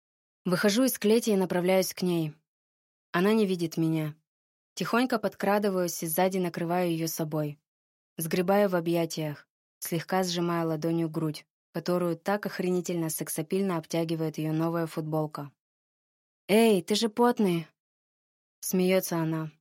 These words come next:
пока я поедаю ее шею. Вдыхаю аромат ее, и усталости никакой. "Это чтобы ни один придурок даже не смотрел на тебя. Будешь мной пахнуть". Выдыхаю в губы. Она отвечает на поцелуй.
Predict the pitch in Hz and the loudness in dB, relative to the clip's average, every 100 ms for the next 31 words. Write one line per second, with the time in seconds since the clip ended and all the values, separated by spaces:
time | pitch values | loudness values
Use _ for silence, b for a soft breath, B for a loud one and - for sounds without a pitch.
0 | _ - 165 180 175 180 175 170 165 180 | _ -8 -2 0 2 0 0 -2 0 0
1 | 175 165 165 - 170 160 151 147 _ _ | 0 -2 -4 -4 -4 -4 -6 -10 _ _
2 | _ - 165 170 202 202 190 180 180 180 | _ -6 -2 0 2 2 2 2 0 -2
3 | 170 165 160 156 - - 170 160 175 170 | -2 -2 -2 -6 -8 -4 -4 -2 -2 -2
4 | 160 - 160 156 156 - 151 143 - _ | -4 -4 -4 -4 -8 -6 -6 -6 -12 _
5 | _ _ _ _ _ _ _ _ _ 190 | _ _ _ _ _ _ _ _ _ 2
6 | 196 - 214 208 208 208 208 202 196 208 | 2 2 2 4 4 4 2 0 0 2
7 | 190 185 180 175 170 180 175 190 175 165 | 2 0 0 -2 -2 -4 -2 0 0 -2
8 | 156 151 147 147 _ _ - 175 175 - | -4 -2 -4 -8 _ _ -8 -4 -2 -2
9 | 180 170 165 156 165 151 _ _ _ _ | -2 -2 -2 -4 -6 -8 _ _ _ _
10 | _ _ _ _ _ _ _ _ 180 175 | _ _ _ _ _ _ _ _ -4 -2
11 | 165 196 190 170 165 160 151 143 _ _ | 0 2 2 0 -4 -2 -4 -6 _ _
12 | _ _ _ 170 208 214 185 - 190 185 | _ _ _ 0 0 0 -2 -2 0 0
13 | 170 165 - 165 160 151 | -4 -6 -4 -2 -2 -4